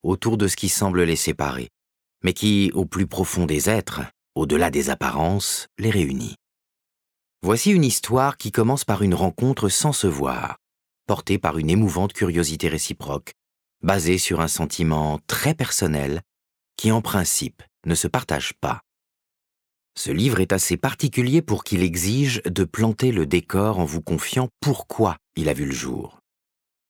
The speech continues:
Il me semble également utile de préciser, avant d'aller plus loin, que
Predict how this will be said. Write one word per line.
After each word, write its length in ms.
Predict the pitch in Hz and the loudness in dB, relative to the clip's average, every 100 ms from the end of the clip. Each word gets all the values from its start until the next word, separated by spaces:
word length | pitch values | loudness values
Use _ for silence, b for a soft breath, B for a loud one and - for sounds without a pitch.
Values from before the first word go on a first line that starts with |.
| - | -2
Il 100 | 98 | 2
me 100 | 139 | 4
semble 260 | - 202 170 | 6 6 6
également 400 | 127 107 101 - | 6 4 2 0
utile 440 | 92 - - 120 | -4 -4 -2 0
de 120 | 120 82 | 2 -2
préciser, 760 | - 85 - 80 69 101 131 | 0 -2 -2 -4 0 2 2
avant 220 | 71 76 | 0 -4
d'aller 200 | 69 - | -4 -6
plus 180 | - 69 | -6 -6
loin, 260 | 67 101 120 _ _ _ _ _ | 0 0 -2 _ _ _ _ _
que 260 | - 101 98 | 0 2 2